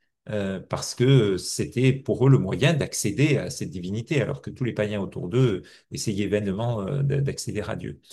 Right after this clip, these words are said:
Les promesses, avec en particulier la promesse de bénédiction de Dieu, les pères, qui sont mentionnés là, me semble-t-il, en premier lieu en tant que dépositaires des promesses, et enfin, le Christ, qui est le point d'aboutissement et le point d'orgue des sept précédentes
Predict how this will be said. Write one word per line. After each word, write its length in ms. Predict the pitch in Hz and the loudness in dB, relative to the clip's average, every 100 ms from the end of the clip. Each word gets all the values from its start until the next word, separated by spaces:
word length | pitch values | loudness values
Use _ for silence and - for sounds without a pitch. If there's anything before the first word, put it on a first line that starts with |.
| - - 120 | -20 -4 2
Les 80 | |
promesses, 640 | 131 135 131 135 113 - 104 95 _ _ | 4 8 8 8 6 2 -2 -6 _ _
avec 220 | - - | -12 -8
en 100 | - | -8
particulier 420 | - 95 - 104 104 | -6 -8 -4 0 2
la 60 | |
promesse 300 | - 101 101 | 0 -2 -2
de 80 | 90 | -2
bénédiction 480 | 98 95 87 - 101 | -2 -2 -4 -6 -6
de 120 | - | -6
Dieu, 240 | - 170 | 4 4
les 180 | 220 175 | 6 2
pères, 500 | - 160 214 269 - _ _ _ _ | 4 4 4 2 -6 _ _ _ _
qui 320 | 107 98 90 | -4 -4 -4
sont 180 | - 101 | -4 -4
mentionnés 460 | 101 - 104 104 98 | -4 -4 -2 -2 2
là, 180 | 107 | 2
me 120 | 101 95 | 2 -4
semble-t-il, 680 | 104 95 98 - 98 90 - | -6 -6 -8 -6 -6 -6 -2
en 100 | 123 | -2
premier 360 | - 113 110 | 0 0 0
lieu 200 | 110 117 | 2 2
en 80 | 101 | 0
tant 160 | 98 92 | -2 -6
que 80 | 90 | -4
dépositaires 640 | 101 107 90 98 104 87 | -4 -4 -6 -4 -4 -4
des 60 | 87 | -8
promesses, 580 | - - 143 170 - - - - | -8 2 2 2 -6 -14 -8 4
et 80 | 156 | 6
enfin, 460 | 110 - 147 180 - _ | 6 6 4 4 -2 _
le 220 | 117 147 | 8 8
Christ, 480 | 139 135 139 - - | 8 4 2 0 -6
qui 160 | - 123 | -2 2
est 80 | 117 | 2
le 200 | 98 98 | 0 -2
point 220 | 123 131 | 2 4
d'aboutissement 880 | 110 90 95 - - 98 123 135 - | 4 2 -4 -6 -4 0 4 4 2
et 120 | 123 | 0
le 100 | 127 | 0
point 200 | - 98 | 0 -4
d'orgue 400 | 104 131 127 120 - _ _ | 0 0 0 -2 -8 _ _
des 100 | 113 | -10
sept 400 | 95 - 147 - | -4 2 2 2
précédentes 720 | - 113 - 107 117 131 135 | -2 -2 0 0 4 2 2